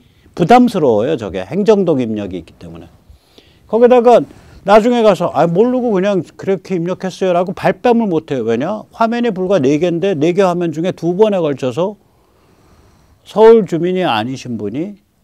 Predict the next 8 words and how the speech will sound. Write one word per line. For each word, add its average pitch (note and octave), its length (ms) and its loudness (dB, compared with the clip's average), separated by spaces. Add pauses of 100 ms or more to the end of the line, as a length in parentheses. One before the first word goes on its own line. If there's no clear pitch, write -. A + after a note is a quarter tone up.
(800)
이렇게 A#2+ 320 -4
불법으로 C#3+ 720 -2
이렇게 C3 240 -2
참여를 F3+ 400 -4
하시면 F3+ 340 -8
법률적 G#3 440 -4
책임이 F3+ 340 -8
따릅니다. D#3+ 520 -8